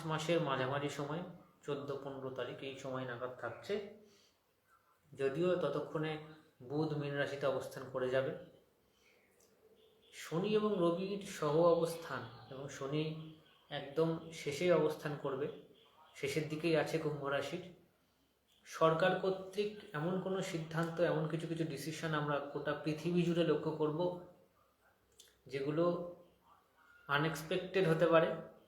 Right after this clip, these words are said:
আমি ভালো এবং খারাপ কোনো দিকেই বলছি না, ভালো মন্দ দুটোই হতে পারে, কিন্তু জনহিতকারী এরকম কিছু ডিসিশন হতে পারে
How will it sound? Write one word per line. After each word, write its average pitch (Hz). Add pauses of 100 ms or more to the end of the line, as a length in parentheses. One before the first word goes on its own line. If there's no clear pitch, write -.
(800)
আমি 135
ভালো 143
এবং 170
খারাপ 151 (340)
কোনো 151 (100)
দিকেই 160 (480)
বলছি 143
না, 202 (120)
ভালো 147
মন্দ 147 (120)
দুটোই 156
হতে 127
পারে, - (1400)
কিন্তু 139 (200)
জনহিতকারী 156 (2000)
এরকম 165
কিছু 165 (100)
ডিসিশন 165
হতে 165
পারে 160